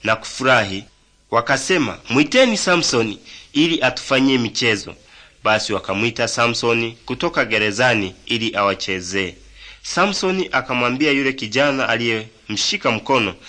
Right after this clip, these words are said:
"Niache nizipapase nguzo ambazo nyumba hii inazikalia,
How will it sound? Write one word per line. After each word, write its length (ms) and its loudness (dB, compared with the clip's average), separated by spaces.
"Niache 600 2
nizipapase 800 0
nguzo 520 -2
ambazo 420 2
nyumba 300 4
hii 240 4
inazikalia, 840 0